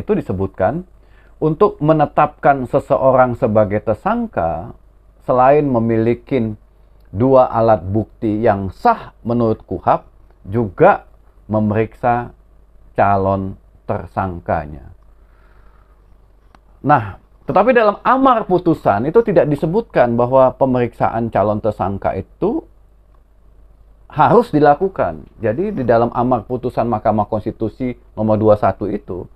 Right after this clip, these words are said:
yang menjadi objek pra peradilan itu, yang menjadi dasar untuk penetapan tersangka itu adalah sepanjang hakim, ya, sepanjang penyidik telah memiliki dua alat bukti yang sah,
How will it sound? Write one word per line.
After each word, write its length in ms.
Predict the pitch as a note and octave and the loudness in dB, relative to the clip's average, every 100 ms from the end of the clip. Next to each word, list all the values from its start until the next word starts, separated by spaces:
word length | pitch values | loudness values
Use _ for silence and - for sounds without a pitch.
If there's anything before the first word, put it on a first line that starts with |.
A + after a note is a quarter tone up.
| _ _ - | _ _ -10
yang 160 | B2 B2+ | -4 -2
menjadi 320 | B2 A#2+ A2 - | 0 2 0 -2
objek 480 | B2 G#2 F#2 A#2+ - _ _ - | -2 -2 0 -2 -2 _ _ -6
pra 160 | - A#2 | 0 0
peradilan 600 | - G#2+ A2 G#2 G#2+ G2+ | 2 0 0 0 -2 -2
itu, 400 | F#2+ - F#3 C4+ E4 - _ _ _ - _ - | -6 -6 -4 -4 -8 -20 _ _ _ -20 _ -2
yang 160 | D3 | 0
menjadi 400 | C#3+ C3 B2+ C3+ | 2 4 4 2
dasar 400 | A#2 B2 B2 D3+ | 4 4 4 0
untuk 200 | B2+ B2+ | -2 -4
penetapan 440 | A#2+ A#2 A2+ A#2 A2+ | -2 0 0 -2 -4
tersangka 560 | A2+ A2 G#2+ G#2 F#2 | -2 -2 -2 -2 -4
itu 160 | G2 A3+ | -4 -6
adalah 440 | - A2 F#2 E3+ - | -4 -2 -2 -2 -4
sepanjang 720 | - - D3 D3+ D3 G#3+ A#3 - _ _ - _ | -8 -2 0 2 2 0 -2 -10 _ _ -20 _
hakim, 640 | C#3 C#3 - D3+ A2 G#2+ - | -2 -2 -2 -2 -2 -4 0
ya, 160 | D3+ | 0
sepanjang 480 | - E3 D#3+ D#3+ E3+ | 2 2 2 4 2
penyidik 400 | E3 C#3+ D3 D#3 | 2 2 2 2
telah 160 | D3+ C#3 | 0 2
memiliki 480 | B2+ C3 B2+ B2 C3 | 2 2 0 0 -2
dua 240 | A2 A2 | 2 2
alat 240 | A2+ G#2+ | 2 2
bukti 320 | G2+ G2 A2 G#2 | -2 -6 -4 -4
yang 160 | E2+ | -4
sah, 240 | - A#3 | -2 -2